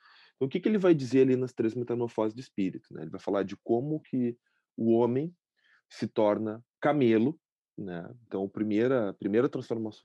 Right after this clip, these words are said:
transformação é o homem se tornando camelo, né?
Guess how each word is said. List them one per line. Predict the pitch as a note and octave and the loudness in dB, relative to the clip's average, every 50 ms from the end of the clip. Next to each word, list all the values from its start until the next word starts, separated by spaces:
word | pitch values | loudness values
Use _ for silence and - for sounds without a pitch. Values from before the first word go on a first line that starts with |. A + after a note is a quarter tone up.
| - - | -20 -12
transformação | - - G2 - - G2+ G2+ G#2 G2+ G2 - - G#2 G2+ A2 B2 B2 - - | -8 -8 -8 -6 -6 -6 -4 -4 -4 -6 -6 -6 -6 -4 -4 -4 -6 -8 -6
é | G2+ G#2+ A2 | -4 0 2
o | A2+ A2 G#2+ | 2 4 4
homem | G#2+ A2 A#2 B2 B2 | 4 4 4 2 -2
se | A#2+ - A#2+ | -4 -4 -6
tornando | - A#2+ G#2 G#2+ G#2 G#2 A2 | -4 -4 -4 -4 -6 -8 -8
camelo, | - B2+ A#2 A#2+ G#2+ G2+ G2+ F2+ E2+ D2+ _ _ _ _ _ _ _ - | -6 -6 -4 -2 0 0 0 0 -2 -6 _ _ _ _ _ _ _ -20
né? | E2 E2+ | -18 -18